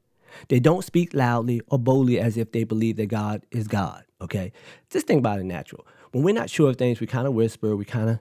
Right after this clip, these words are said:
say it real low when we're not confident. But when we, when we think we know the answer, we, we'll shout it out boldly. And number two, Jesus made it clear, if you are ashamed of him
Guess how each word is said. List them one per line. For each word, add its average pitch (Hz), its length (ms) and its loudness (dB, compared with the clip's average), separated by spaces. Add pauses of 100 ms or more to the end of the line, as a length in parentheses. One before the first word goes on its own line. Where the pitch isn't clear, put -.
say 110 240 -2
it 110 120 -2
real 120 140 2
low 107 200 0
when 98 160 -4
we're 101 60 -6
not 107 200 -6
confident. 101 420 -4
But 92 80 -6
when 107 100 -2
we, 180 180 4 (120)
when 139 120 2
we 143 100 2
think 160 220 0
we 151 100 4
know 147 120 2
the 127 80 -2
answer, 135 260 -2
we, 107 160 -4
we'll 143 140 0
shout 113 260 -2
it 110 120 -4
out 104 160 -6
boldly. 101 400 -8 (720)
And 151 100 6
number 190 220 4
two, 92 280 -2 (540)
Jesus 214 320 2
made 175 160 4
it 156 100 2
clear, 139 320 4
if - 140 -12
you 202 140 0
are 208 80 0
ashamed 151 600 2
of 151 160 0
him 101 360 -2